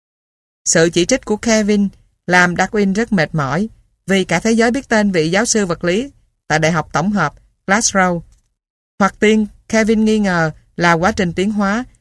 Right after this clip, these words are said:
như Darwin đề xướng, liệu có đủ thời gian để thực sự diễn ra không? Ông tính tuổi thọ của trái đất là chín mươi tám triệu năm, rồi về sau giảm xuống chỉ còn hai mươi bốn triệu năm. Ông lý luận rằng, giả sử nếu như trái đất già hơn,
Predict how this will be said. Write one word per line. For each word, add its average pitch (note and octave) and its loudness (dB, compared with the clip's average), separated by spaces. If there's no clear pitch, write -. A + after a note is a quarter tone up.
như G#3+ 2
Darwin G3+ 0
đề F3 2
xướng, F#3+ 0
liệu F3 2
có B3 0
đủ G#3 2
thời G3 0
gian G#3 0
để F#3 -2
thực F#3+ -4
sự C#3+ 0
diễn D#3 -2
ra A3 -4
không? G#3 -2
Ông G#3 2
tính A3 0
tuổi F3+ -2
thọ D#3 -2
của E3 -2
trái G#3+ -4
đất A#3+ -2
là F3+ -2
chín F#3+ -4
mươi A#3 -2
tám G#3 -2
triệu E3 -2
năm, G3 -2
rồi F3+ 2
về E3+ 2
sau G3+ 2
giảm D#3 0
xuống A3 0
chỉ E3+ 2
còn F#3+ 0
hai F#3+ 0
mươi G#3 2
bốn G3+ 0
triệu C#3+ -2
năm. F#3 -2
Ông G#3 4
lý A3+ 4
luận E3 0
rằng, E3 0
giả D#3+ 2
sử E3 2
nếu A3+ 2
như A3+ 2
trái G#3+ -2
đất B3 -2
già E3 2
hơn, G#3 0